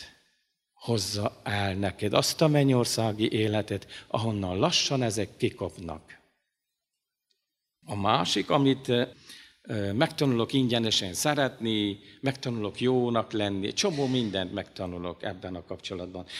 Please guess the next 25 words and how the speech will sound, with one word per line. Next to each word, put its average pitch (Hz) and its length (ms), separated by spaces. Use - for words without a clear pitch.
De 208 500
ahhoz, 202 400
hogy 120 240
ez 110 160
az 113 120
Isten 143 360
országa, 95 880
ez 104 100
a 120 60
másik 170 480
élet 110 540
legyen 92 560
bennem, 107 680
meg 233 280
kell 123 200
tanulnom 131 560
lassan 127 460
mindent 208 880
ebből 127 380
a 185 60
világból 151 920
átrakni 165 840
a 113 100
másik 104 440
világba. 85 680